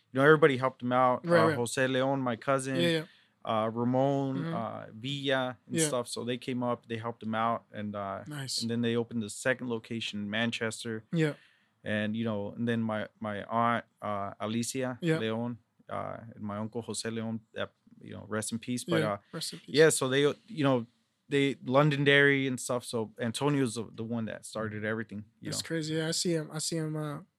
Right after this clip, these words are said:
Speaker 2: it's funny. He's, he, um, I see some pictures online with him, and, uh, that dude's everywhere, just traveling, always doing something.
Speaker 1: Yeah,
Speaker 2: Nah,
Speaker 1: yeah.
Speaker 2: he, I mean, you guys earned it. Like,
Speaker 1: Yeah.
Speaker 2: you guys work hard. So, I mean, and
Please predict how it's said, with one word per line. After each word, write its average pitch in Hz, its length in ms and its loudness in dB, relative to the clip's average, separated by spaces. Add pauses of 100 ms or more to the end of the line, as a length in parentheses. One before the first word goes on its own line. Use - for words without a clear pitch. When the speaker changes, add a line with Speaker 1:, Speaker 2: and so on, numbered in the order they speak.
(520)
Speaker 2:
it's - 120 -14
funny. 165 300 0
He's, 165 360 0
he, 175 200 4
um, 151 400 0
I 156 60 -6
see - 200 -2
some 160 180 -2
pictures 160 340 -4
online 156 460 -4
with 156 140 -8
him, 151 140 -8
and, 151 240 -10 (480)
uh, 143 140 -6
that 165 180 -4
dude's 208 220 0
everywhere, 151 500 0
just - 240 -4
traveling, 165 520 4
always 170 260 4
doing 170 220 2
something. 160 560 0 (260)
Speaker 1:
Yeah, 117 260 6 (220)
Speaker 2:
Nah, 156 160 -4
Speaker 1:
yeah. 151 60 -2
Speaker 2:
he, 233 340 6
I 185 80 4
mean, 175 260 6
you 180 80 2
guys 170 240 4
earned 156 240 2
it. 127 140 -8 (100)
Like, 151 220 -4
Speaker 1:
Yeah. - 80 -12
Speaker 2:
you 165 120 0
guys 151 140 0 (300)
work 165 240 2
hard. 160 260 2 (340)
So, 220 340 8
I 226 80 8
mean, 233 280 8 (1500)
and 247 160 6